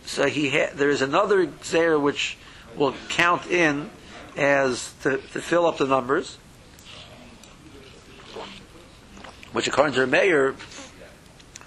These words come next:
will not be one of Yud Ches Davar. According to Rabbi Yossi, will be one of the Yud Ches Davar.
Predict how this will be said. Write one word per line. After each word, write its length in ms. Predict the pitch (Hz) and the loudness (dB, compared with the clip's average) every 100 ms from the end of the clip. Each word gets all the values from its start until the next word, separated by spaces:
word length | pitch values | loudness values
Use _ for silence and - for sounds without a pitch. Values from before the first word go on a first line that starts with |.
| - | -6
will 140 | - 127 | -2 0
not 300 | 127 160 185 | 2 2 2
be 60 | |
one 120 | 175 135 | 0 0
of 60 | |
Yud 140 | 131 - | -2 -2
Ches 180 | 120 | -2
Davar. 300 | - 107 123 | -2 -4 -4
According 300 | 127 139 131 | -2 -2 -2
to 60 | 123 | -2
Rabbi 120 | 135 | -2
Yossi, 140 | 131 135 | -2 0
will 120 | 165 | 0
be 60 | |
one 140 | 156 143 | 2 0
of 40 | |
the 80 | 135 | -2
Yud 440 | 117 120 - 127 - | -4 -4 0 0 2
Ches 180 | 120 - | 0 0
Davar. 360 | 117 107 139 | -2 -2 -6